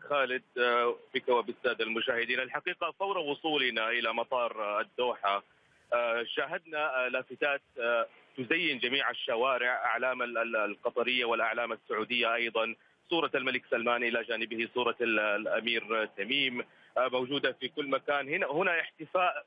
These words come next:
يعني، آه، واضح بهذه الزيارة، زيارة ال-، الملك سلمان إلى قطر، آه، قادما من الإمارات العربية المتحدة في إطار جولته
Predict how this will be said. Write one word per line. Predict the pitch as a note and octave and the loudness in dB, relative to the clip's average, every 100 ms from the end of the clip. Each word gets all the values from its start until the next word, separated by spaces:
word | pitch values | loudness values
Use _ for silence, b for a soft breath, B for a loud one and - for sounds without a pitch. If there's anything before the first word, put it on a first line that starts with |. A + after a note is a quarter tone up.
| - | -4
يعني، | D3 C3+ C#3+ C3 - - _ - | -2 0 0 -2 -4 -20 _ -2
آه، | C#3 C3+ C3+ | 2 4 2
واضح | C3 F3+ F#3 C3 A2+ - A#2+ A2+ | 2 2 0 -2 -12 -10 -8 -8
بهذه | C3 B2+ A#2+ C#3 C3 C3 | -6 -4 -2 -2 -4 -12
الزيارة، | A#2 B2 D3 D#3 B2 G#2+ | -12 -4 0 0 0 -2
زيارة | B2 C3 B2 | 0 0 0
ال-، | B2 A#2 | 0 0
الملك | A2+ C3 B2+ - | 0 -2 -4 -4
سلمان | B2 A#2 D#3 C#3+ | -4 0 0 -2
إلى | A#2 B2 A#2+ A2+ - | -4 -2 0 0 -2
قطر، | E3 B2+ B2+ - _ b - | -2 0 -2 -6 _ b -2
آه، | B2 | 0
قادما | A#2 D3+ C#3+ C3+ | 2 -2 -2 -4
من | C3 B2+ | -2 -2
الإمارات | B2 B2+ B2 C#3 - | -2 -2 0 0 -4
العربية | A#2 A2+ A#2 C3+ | -4 -4 -4 -4
المتحدة | B2 A2+ - E3+ D#3+ F3 | -4 -2 -2 -2 0 -2
في | - G3 | 0 -2
إطار | G3 F3+ | 0 0
جولته | D3+ D3+ D#3+ E3 D#3 D#3 | 0 0 0 -2 -2 -2